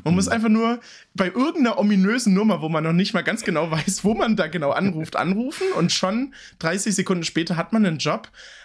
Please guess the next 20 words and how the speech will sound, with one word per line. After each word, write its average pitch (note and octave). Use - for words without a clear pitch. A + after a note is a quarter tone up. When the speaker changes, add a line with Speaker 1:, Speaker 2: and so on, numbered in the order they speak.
Speaker 1:
Aber A#3+
wenn F#3
ich F3
jetzt F3
deine D#3
Frage F#3+
beantworten F#3
will, F#3
ähm, E3
boah, A#2+
ich -
glaube, A3
Astronaut E3+
bei C3
den A#2+
Sims B2
ist C3
bestimmt C#3
Speaker 2:
Mhm. -
Speaker 1:
cool. A#2+